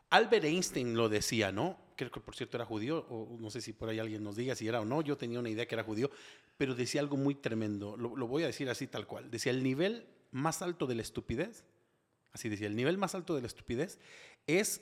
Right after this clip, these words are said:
pretender alcanzar diferentes cosas,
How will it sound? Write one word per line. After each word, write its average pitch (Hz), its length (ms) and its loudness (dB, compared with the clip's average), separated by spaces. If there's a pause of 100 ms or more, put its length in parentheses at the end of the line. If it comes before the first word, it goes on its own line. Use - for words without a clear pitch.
(140)
pretender 135 840 4 (840)
alcanzar 127 540 0
diferentes 139 600 -2
cosas, - 480 -4